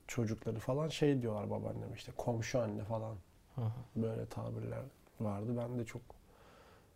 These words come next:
Speaker 1: enteresan bulurdum yani. Bunu a-, arttırabilirsin yani, bakkal amca. Yapılmış mıdır?
Speaker 2: Bakkal amca var.
Speaker 1: Değil mi?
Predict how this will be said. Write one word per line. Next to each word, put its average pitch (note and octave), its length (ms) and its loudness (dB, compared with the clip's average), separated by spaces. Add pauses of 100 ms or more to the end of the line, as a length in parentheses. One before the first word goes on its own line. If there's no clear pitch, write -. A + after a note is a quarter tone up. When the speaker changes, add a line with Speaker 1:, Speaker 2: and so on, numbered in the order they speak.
(400)
Speaker 1:
enteresan G#2+ 720 -2
bulurdum G#2 360 2
yani. G#2+ 280 0 (1400)
Bunu A2+ 200 2 (340)
a-, A2 340 -6
arttırabilirsin B2 720 -2
yani, G#2+ 260 -4
bakkal G#2+ 360 0
amca. G#2+ 340 -4 (1800)
Yapılmış A#2+ 580 2
mıdır? G2+ 260 -2 (1600)
Speaker 2:
Bakkal A2 420 0
amca G#2+ 340 -2 (680)
var. A2+ 200 2
Speaker 1:
Değil B2+ 120 -4
mi? A#2 120 -6